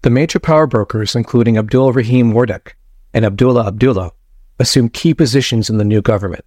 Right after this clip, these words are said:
signifying a recalibration of the political influence. The shift from a heavy-handed power broker such as Dotsum and Ismail Khan to more conciliatory figures demonstrated a move toward greater stability. As the D D R program evolved into a more challenging D I A G program,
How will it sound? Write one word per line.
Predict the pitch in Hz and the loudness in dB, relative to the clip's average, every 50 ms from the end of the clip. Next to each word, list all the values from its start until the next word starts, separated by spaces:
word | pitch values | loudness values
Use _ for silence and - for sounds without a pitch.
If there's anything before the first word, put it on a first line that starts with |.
| _ | _
signifying | - - - 139 127 131 123 - 120 120 117 117 120 | -10 -6 -4 -2 0 0 0 0 0 0 0 2 2
a | 110 107 | 0 0
recalibration | 98 110 120 120 - - 135 123 123 123 104 - 123 127 127 - - 110 104 | 2 0 0 0 0 0 0 2 2 2 2 2 2 2 2 0 0 -2 -2
of | 92 | 0
the | 82 98 | -2 -4
political | - - - 107 107 104 - 101 104 | -4 -2 0 0 0 0 0 0 0
influence. | 107 110 110 - 92 90 90 - - - - - _ - | 0 0 -2 -4 -6 -6 -6 -8 -10 -12 -12 -8 _ -4
The | - | -4
shift | - - - 151 156 - | -2 0 0 0 0 -2
from | - - - 131 117 | -4 -4 -2 0 0
a | 107 | 0
heavy-handed | 101 101 127 123 - 151 143 135 143 135 135 139 131 - | 0 -2 -2 0 0 0 0 0 0 0 0 -2 -2 -2
power | - 139 139 143 135 | -2 -2 0 0 0
broker | 117 113 107 104 - - 104 101 104 | 0 0 0 0 -2 -2 -4 -4 -2
such | - - 117 104 - - | -2 -4 -4 -4 -2 -4
as | 104 92 | -4 -2
Dotsum | - - 113 120 117 - - - 107 101 104 104 - _ _ - | 0 0 0 0 -2 -4 -4 -4 -2 -2 -2 -4 -6 _ _ -4
and | 117 117 - | -2 -2 0
Ismail | - 123 120 - - 120 120 113 101 | 0 -2 0 0 0 0 2 2 0
Khan | - - - 127 123 110 90 87 92 98 - _ _ _ _ - | -2 -2 -2 -2 -2 -2 -2 -4 -6 -10 -12 _ _ _ _ -4
to | - 147 143 | 0 2 2
more | 120 120 120 120 120 | 4 4 2 2 0
conciliatory | 117 - 127 117 - - 147 139 143 131 - 143 139 127 | 0 -2 -2 -2 -2 0 0 0 0 -2 0 0 0 0
figures | - - - 151 135 120 107 101 95 90 - | 0 0 -2 -2 0 0 0 -2 -2 -2 -2
demonstrated | - 113 117 117 113 - - 123 117 113 104 | -2 0 0 0 0 -2 -2 -2 0 0 0
a | 110 | 0
move | 107 110 113 120 113 107 98 | 0 2 2 2 2 0 -2
toward | - - 117 98 98 101 101 | -4 -4 -2 -2 -2 -2 -2
greater | - 113 110 104 107 | 0 0 0 0 -2
stability. | - - - 98 104 104 98 98 92 - - - _ _ - - - - - - | -2 -4 -6 -2 0 0 0 0 -2 -4 -10 -14 _ _ -20 -20 -20 -20 -10 -6
As | - 131 - | -4 -4 -2
the | - 131 | -2 -2
D | 110 120 135 | 0 2 2
D | 135 156 151 139 | 4 4 4 4
R | 135 135 | 2 0
program | - - - 143 139 117 113 104 98 92 95 101 | -2 0 0 0 0 2 2 0 0 0 -2 -4
evolved | 104 - - 107 104 101 95 90 90 - - | -4 -2 0 0 2 2 0 -2 -6 -8 -8
into | - 113 110 107 - - | -4 -4 -4 -2 0 0
a | 110 | 0
more | 104 107 104 101 | 0 0 -2 -2
challenging | 101 - - 127 120 123 127 117 - 113 110 107 | -2 -2 -2 0 0 0 0 0 -2 -2 -2 -2
D | 104 110 107 | -2 0 0
I | 110 107 107 | 0 2 0
A | 104 101 101 | 0 0 -2
G | 101 - - 135 151 | -2 0 2 2 2
program, | - - - 101 92 - 92 87 82 85 87 | 2 0 -2 -2 -2 -2 -4 -6 -6 -10 -12